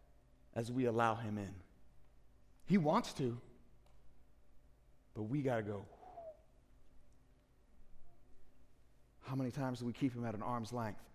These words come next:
"I'll let you in over here on Sunday, but you ain't checking out this closet over here. No, not on Saturday night.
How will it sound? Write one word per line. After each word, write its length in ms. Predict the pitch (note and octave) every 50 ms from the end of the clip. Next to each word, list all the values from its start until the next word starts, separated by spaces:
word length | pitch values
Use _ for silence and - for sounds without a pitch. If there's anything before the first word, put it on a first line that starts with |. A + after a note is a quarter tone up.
| - - - - - - - - - -
"I'll 140 | - - A2
let 300 | C#3 F3+ G3 - - G3+
you 140 | F#3+ F#3 F3+
in 120 | F3 E3
over 240 | D#3 D3+ C3+ C#3+ D3
here 260 | C#3+ F#3+ A3 G#3 F3+
on 180 | C#3 B2 B2 A#2
Sunday, 440 | - - G3 F#3+ F3+ D3+ B2+ A2+ G#2+
but 160 | G2+ F#2+ G2
you 300 | G2 A2 C3 C#3+ C#3 C3+
ain't 180 | B2+ B2+ B2
checking 320 | - - F3 D#3 - A#2 A#2
out 140 | A2 F#2+ G#2
this 180 | A2+ G#2 -
closet 400 | - D#3+ D3+ C#3 B2 G2+ A2 G#2
over 180 | G#2+ G2 F#2+ G2
here. 360 | A#2 C#3 C3 G#2 F2 E2 - - - - - - - - - - - - - - - - - -
No, 1000 | A2 B2+ C3+ D3 D3+ D3+ D#3 D#3+ D#3 D#3+ D#3+ E3 E3 D#3+ E3+ E3+ E3+ E3+ E3+ D3+
not 260 | C3+ C3 C#3 D#3 F3
on 140 | F#3 F#3 F3+
Saturday 460 | F3+ - G#3 G3 F#3+ F#3 F3 F3 D#3+
night. 320 | D#3 F3+ G3+ G3 F3 C#3